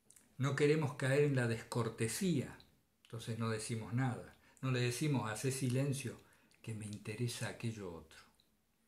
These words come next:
Pero de verdad no lo escuchamos. Nuestra atención está focalizada en otro punto. Habitualmente nosotros vivimos focalizados en los diversos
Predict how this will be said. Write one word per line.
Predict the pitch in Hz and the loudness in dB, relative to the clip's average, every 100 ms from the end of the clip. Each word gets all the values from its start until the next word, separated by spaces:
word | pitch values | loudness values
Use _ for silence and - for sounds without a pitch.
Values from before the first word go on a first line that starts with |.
| _ _ _ _ _ _ | _ _ _ _ _ _
Pero | 123 123 | -4 0
de | 127 | 2
verdad | 131 143 147 131 131 - | 2 4 4 4 0 0
no | 117 113 | 4 4
lo | |
escuchamos. | 110 - 110 110 120 90 80 - - _ _ _ _ _ _ _ _ _ _ _ _ - _ _ _ _ _ _ _ _ | 2 -4 -8 -4 -4 -4 -14 -20 -20 _ _ _ _ _ _ _ _ _ _ _ _ -20 _ _ _ _ _ _ _ _
Nuestra | 113 113 - 110 107 | -10 -10 -6 -2 -2
atención | - 113 110 - 147 143 | 0 -2 -2 -2 2 2
está | - - 135 | 0 -2 -4
focalizada | - - 190 208 180 143 135 - 160 160 143 | -6 0 4 4 6 4 4 2 0 2 2
en | 127 | 4
otro | 147 143 135 | 2 0 -2
punto. | - 87 80 - - - _ _ _ _ _ _ _ _ _ _ _ _ _ _ _ _ _ - | -2 -8 -12 -18 -20 -20 _ _ _ _ _ _ _ _ _ _ _ _ _ _ _ _ _ -8
Habitualmente | 123 135 135 151 160 196 196 147 | -2 0 4 4 6 4 4 2
nosotros | 127 - 151 156 127 | 2 0 -2 0 0
vivimos | 120 120 151 180 180 175 - | 2 2 2 2 0 -4 -14
focalizados | - - 110 113 113 113 - 165 165 147 147 147 - - | -14 -4 -4 -2 -4 -4 -4 -4 -4 -4 -6 -10 -16 -16
en | 110 | -10
los | 104 - | -10 -4
diversos | 117 110 139 151 - - 123 - | -4 0 0 0 -2 -4 -6 -6